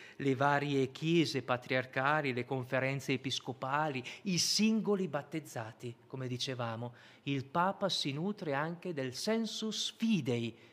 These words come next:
e della capacità che i singoli fedeli, i vescovi, possono dare nel contribuire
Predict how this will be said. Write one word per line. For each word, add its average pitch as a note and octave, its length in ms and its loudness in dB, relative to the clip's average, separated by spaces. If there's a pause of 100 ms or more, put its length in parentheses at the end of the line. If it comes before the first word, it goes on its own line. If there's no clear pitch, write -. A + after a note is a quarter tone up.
(200)
e D3 100 2
della D#3 300 6
capacità E3+ 640 0
che D#3+ 80 -2
i - 20 0
singoli D3+ 400 0
fedeli, C#3 480 0
i C3+ 60 0
vescovi, F#3+ 600 0 (240)
possono F3 460 0
dare C3+ 300 0
nel E3 180 -2
contribuire D3+ 880 -4